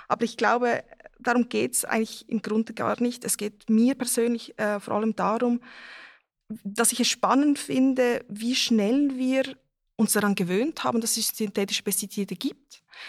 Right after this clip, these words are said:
Dabei ist es jetzt nicht so, als ob wir s-, schon seit Jahrhunderten mit synthetischen Pestiziden arbeiten.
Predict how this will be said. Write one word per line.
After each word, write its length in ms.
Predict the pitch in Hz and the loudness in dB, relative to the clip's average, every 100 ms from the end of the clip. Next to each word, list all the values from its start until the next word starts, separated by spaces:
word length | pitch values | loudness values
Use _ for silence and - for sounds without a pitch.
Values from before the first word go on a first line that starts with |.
| - | -4
Dabei 540 | - 214 214 220 - - | 0 4 4 4 0 -6
ist 180 | 233 220 | -6 -4
es 120 | 214 | -2
jetzt 160 | 208 220 | -2 -2
nicht 240 | 247 - | -4 -4
so, 120 | 254 | -4
als 140 | - - | -2 -6
ob 160 | 202 | -4
wir 60 | 208 | -4
s-, 360 | 196 - - - | -4 -8 -12 -8
schon 240 | - 202 | -2 -2
seit 180 | 196 190 | -2 -2
Jahrhunderten 800 | 190 - 214 247 269 - 226 220 | -2 -2 0 2 2 -2 -2 -2
mit 100 | 202 | -2
synthetischen 460 | 202 202 190 208 | -4 -4 -4 -4
Pestiziden 440 | 202 - - 202 208 | -4 -4 -4 -4 -4
arbeiten. 840 | 185 254 - 285 - - - 214 | -2 -4 -4 -6 -6 -12 -12 -12